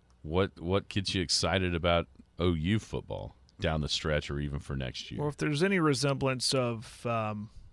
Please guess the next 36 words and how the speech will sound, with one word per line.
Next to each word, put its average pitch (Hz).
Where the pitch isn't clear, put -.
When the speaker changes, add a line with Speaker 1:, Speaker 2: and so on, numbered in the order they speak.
Speaker 2:
defensive -
line 120
play, 110
a-, 135
anything 175
defensively 127
that, 117
that 123
gives 131
you 120
hope. 120
I, 120
I -
lean 127
against 123
the 120
Iowa 120
State 120
game 120
or 113
lean 127
on 120
the 110
Iowa 117
State 113
game, 110
but, 110
you -
know, 120
schematically 139
you 127
saw 131
things 127
that, 123
it's, 117
uh, 107